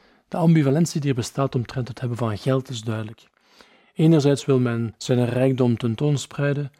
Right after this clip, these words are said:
via uiterlijk vertoon, via luxe wagens, riante villa's en zo verder.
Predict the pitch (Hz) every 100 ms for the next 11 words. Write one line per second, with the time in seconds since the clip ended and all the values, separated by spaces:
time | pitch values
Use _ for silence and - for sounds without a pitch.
0 | _ _ _ - 123 117 139 123 123 113
1 | - - - 143 151 151 131 _ _ -
2 | 127 113 113 117 - 123 131 143 139 135
3 | - 120 117 107 110 - 147 147 120 120
4 | 113 117 143 147